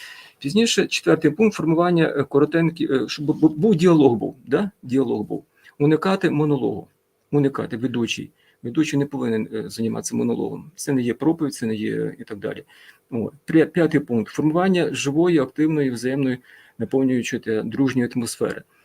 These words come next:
Тобто, е, маленькі діалоги. Ну, люди хочуть великі діалоги, ну, значить, це не треба допускати, треба коригувати гарно, щоб це було, от, брати там одну-дві теми для, для діалогу, для центральні, важливі і цінні, щоб були.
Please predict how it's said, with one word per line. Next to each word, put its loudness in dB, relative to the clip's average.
Тобто, 4
е, 0
маленькі 2
діалоги. 2
Ну, -4
люди 4
хочуть -4
великі 2
діалоги, 0
ну, -6
значить, -8
це 0
не 0
треба 0
допускати, -2
треба -6
коригувати 0
гарно, -4
щоб -10
це -2
було, 0
от, -4
брати -2
там -4
одну-дві 0
теми 0
для, 0
для -4
діалогу, 2
для -4
центральні, 2
важливі 2
і -6
цінні, -2
щоб -8
були. -10